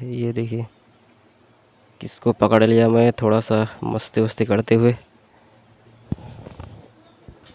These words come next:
उधर साक्षी देखिए बैठ नहीं पा रही है ढंग से,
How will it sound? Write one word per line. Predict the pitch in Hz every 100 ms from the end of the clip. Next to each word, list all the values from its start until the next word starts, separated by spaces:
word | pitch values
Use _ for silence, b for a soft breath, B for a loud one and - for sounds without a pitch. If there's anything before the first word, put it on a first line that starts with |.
| - - _ _ _ _ _ _ _ _ -
उधर | 113
साक्षी | 110 - 95 -
देखिए | 113 110 117 113
बैठ | 107 110 -
नहीं | 117
पा | - 104
रही | 104 113
है |
ढंग | 110 113 113
से, | - 110